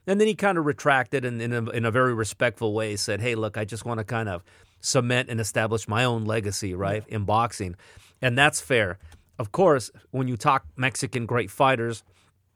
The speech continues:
Speaker 1: um, you know, the, the names that always come to the top, of course, you know, Julio Cesar Chavez, Ruben Olivares, Salvador Sanchez. Here's the difference between why I think Canelo, um, is going to go down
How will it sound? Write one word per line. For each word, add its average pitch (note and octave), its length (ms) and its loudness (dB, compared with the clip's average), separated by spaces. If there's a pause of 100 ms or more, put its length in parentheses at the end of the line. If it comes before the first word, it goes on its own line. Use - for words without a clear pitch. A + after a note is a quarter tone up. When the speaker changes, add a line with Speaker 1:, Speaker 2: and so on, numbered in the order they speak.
(320)
Speaker 1:
um, A#2 560 4
you D#3 100 4
know, A2 140 2
the, G#2+ 140 2
the A#2 120 2
names B2 300 0
that B2 100 2
always A#2+ 200 0
come B2+ 200 -2
to A#2 60 2
the G#2+ 100 -6
top, G#2+ 360 -2
of G#2 120 -8
course, A#2 380 0
you A#2 80 -6
know, G2+ 240 -4
Julio C3+ 300 0
Cesar B2 340 -4
Chavez, B2 640 2 (400)
Ruben B2+ 300 2
Olivares, A2+ 600 2
Salvador G#2 420 -2
Sanchez. G#2 560 -6 (320)
Here's F3+ 320 -2
the E3+ 100 0
difference B2 540 -6
between G2+ 520 -8 (640)
why A#2+ 600 0
I A2 100 2
think A#2 320 -4
Canelo, A2+ 560 -2 (420)
um, A2+ 380 0
is B2+ 160 -2
going C3 280 -2
to A#2 40 -2
go A#2 180 0
down A2 480 0